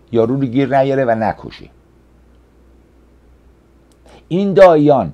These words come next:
طرفداران بسیار زیادی پیدا کردند و این طرفداران سپاهی شدند و اینها تونستند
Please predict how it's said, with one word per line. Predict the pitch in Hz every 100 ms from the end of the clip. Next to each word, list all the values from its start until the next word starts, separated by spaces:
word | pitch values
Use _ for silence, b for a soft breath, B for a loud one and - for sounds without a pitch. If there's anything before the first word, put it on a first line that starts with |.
| -
طرفداران | - 127 127 - 131 127 160 175
بسیار | - - - 135 165
زیادی | 147 196 196 165
پیدا | 135 156 151
کردند | 123 143 131 131 165 _ _ _ _ _ _ _ b b b
و | 123
این | 156 190
طرفداران | 180 185 156 143 131 139 139 101 -
سپاهی | - - 131 135 165 185 202
شدند | 160 185 160 143 139 143 _ _ b b -
و |
اینها | 139 120 120 175
تونستند | - 139 156 190 - 190 185 170